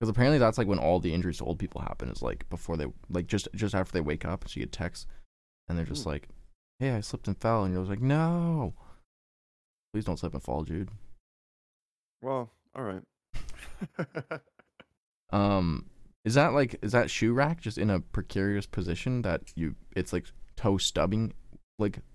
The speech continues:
Speaker 2: It,
Speaker 1: area?
Speaker 2: it was previously in the closet, and I took it out.
Speaker 1: Oh, dude.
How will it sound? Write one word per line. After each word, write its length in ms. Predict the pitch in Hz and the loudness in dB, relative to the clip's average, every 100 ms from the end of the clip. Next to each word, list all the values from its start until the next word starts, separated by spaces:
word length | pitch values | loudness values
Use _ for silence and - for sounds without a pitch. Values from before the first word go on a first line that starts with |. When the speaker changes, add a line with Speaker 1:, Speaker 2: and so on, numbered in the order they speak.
| - | -4
Speaker 2:
It, 140 | 135 - - | -4 -2 0
Speaker 1:
area? 280 | 95 120 156 | 0 0 -2
Speaker 2:
it 100 | 123 | 0
was 160 | 151 - | -2 -4
previously 680 | - 139 131 135 131 - 110 | -6 -6 -4 -6 -6 -6 -6
in 200 | - 98 | -6 -6
the 60 | 98 | -6
closet, 520 | - 92 82 95 90 _ - _ - - | -8 -6 -4 -4 -8 _ -20 _ -20 -12
and 80 | 98 | -12
I 60 | |
took 220 | 90 104 85 | -12 -12 -10
it 80 | |
out. 240 | 85 82 - - | -8 -8 -8 -8
Speaker 1:
Oh, 360 | - - - - - | -8 -8 -10 -14 -10
dude. 460 | 90 82 73 76 | -8 -6 -6 -8